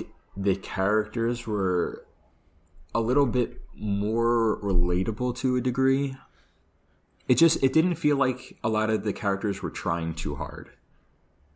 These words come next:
Again, coming back to Taishi, he seemed like he was just trying way too hard in just, like, being a human being.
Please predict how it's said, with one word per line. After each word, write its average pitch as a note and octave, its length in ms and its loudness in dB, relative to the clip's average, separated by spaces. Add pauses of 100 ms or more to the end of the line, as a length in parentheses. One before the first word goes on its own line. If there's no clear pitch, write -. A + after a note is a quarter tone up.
(540)
Again, F2 320 2
coming F#2 220 0
back F#2+ 160 0
to F2+ 80 -4
Taishi, E2 560 -2 (160)
he G2 180 0
seemed G2 300 4
like F2+ 160 0
he F#2 120 0
was E2+ 140 0
just F2 160 -4
trying E2+ 580 -2
way E2 140 -4
too E2 220 -6
hard D#2+ 340 -6
in F2+ 220 -4
just, A2+ 200 0
like, G2+ 180 0
being F#2 220 0
a E2 60 -2
human F2 320 -2
being. F2+ 480 -2